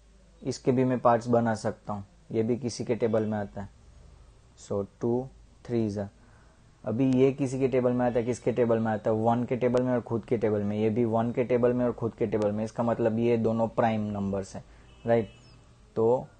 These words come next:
हमें इसको ऐसे करके टू वन जा टू और थ्री वन जा थ्री लिखना नहीं है। Prime number आ गए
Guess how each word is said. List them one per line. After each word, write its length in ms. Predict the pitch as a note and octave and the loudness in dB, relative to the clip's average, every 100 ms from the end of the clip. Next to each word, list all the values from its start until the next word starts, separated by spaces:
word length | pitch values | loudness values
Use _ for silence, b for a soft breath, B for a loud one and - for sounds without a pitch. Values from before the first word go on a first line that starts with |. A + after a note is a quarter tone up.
| - | -6
हमें 380 | B2+ B2 B2+ B2+ | 0 2 4 2
इसको 300 | A#2 C#3 C3 | 0 4 4
ऐसे 220 | B2 C3+ | 4 0
करके 420 | B2 A#2+ - C3 | 0 0 2 0
टू 180 | B2 C3+ B2+ | 2 2 4
वन 220 | B2+ B2 | 4 2
जा 120 | A#2 A#2+ | 2 0
टू 240 | B2+ A#2+ | 2 4
और 100 | A#2 | 4
थ्री 220 | A#2+ A#2+ A#2+ | 2 2 2
वन 180 | A#2+ | 2
जा 140 | A#2 A#2 | 2 0
थ्री 220 | A2 A#2 | 0 0
लिखना 500 | A2 G#2 A2+ A2+ C3 b b b b - | 0 -2 -4 -4 -4 b b b b -6
नहीं 440 | B2 B2 A#2 G2+ | 0 4 2 0
है। 180 | F#2 - - - - - - - - - | -6 -12 -20 -20 -20 -20 -20 -20 -20 -2
Prime 280 | B2+ B2 B2+ | 4 4 4
number 300 | B2+ B2+ B2+ | 4 6 6
आ 100 | B2 A#2+ | 8 6
गए 280 | B2 B2 | 4 4